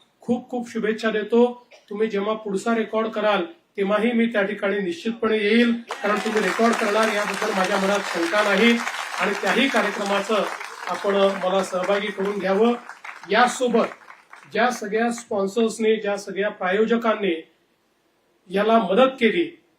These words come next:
त्यांचेही मी मनापासून आभार मानतो, कारण एवढा मोठा कार्यक्रम हाती घ्यायचा तर प्रायोजकत्व देणारे दानशूर लोक असल्याशिवाय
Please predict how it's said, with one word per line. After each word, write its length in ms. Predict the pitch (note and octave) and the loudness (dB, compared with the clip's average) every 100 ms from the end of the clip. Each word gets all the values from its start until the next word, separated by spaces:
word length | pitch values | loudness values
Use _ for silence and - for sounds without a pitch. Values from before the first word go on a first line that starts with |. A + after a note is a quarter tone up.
| - | -6
त्यांचेही 500 | G3 G3 C4 A#3+ C#4 | -4 -2 0 4 4
मी 140 | C#4 | 4
मनापासून 540 | A#3+ A3+ A3 G3+ F#3+ G#3+ | 2 2 0 -2 -4 -4
आभार 300 | F#3 F3 G3+ | -4 -2 -2
मानतो, 460 | F#3 E3+ F3+ E3+ D#3+ _ _ _ | -2 -4 -2 -2 -2 _ _ _
कारण 200 | F#3+ G3+ G#3 | -2 0 0
एवढा 380 | F#3 F#3 A3 | -2 0 2
मोठा 300 | A#3 G3+ A3 | 2 0 -2
कार्यक्रम 480 | A3+ F#3 G3 A3+ G3+ | -2 -2 -4 -6 -8
हाती 200 | E3+ A3 | -8 -8
घ्यायचा 460 | F#3+ F3 F3+ G#3+ E3 - _ _ _ - | -4 -4 -2 -2 -2 -4 _ _ _ -6
तर 100 | A#3+ C#4+ - | -4 -4 -4
प्रायोजकत्व 920 | F#3 G3+ A3 A#3 A#3 B3 A#3 B3+ C#4 | -2 -2 -2 -2 -2 -4 -6 -2 0
देणारे 540 | A#3 G#3+ A3 G#3+ A#3+ C4 C4+ - | 0 0 0 4 4 4 -2 -12
दानशूर 580 | F3+ G3 G3 A#3 B3 A#3 | -8 -6 -8 -6 -4 -2
लोक 260 | G3 F#3+ A3 | 0 0 -2
असल्याशिवाय 720 | F3 - G#3 G3 G#3 G3+ | -4 -4 -6 -4 0 0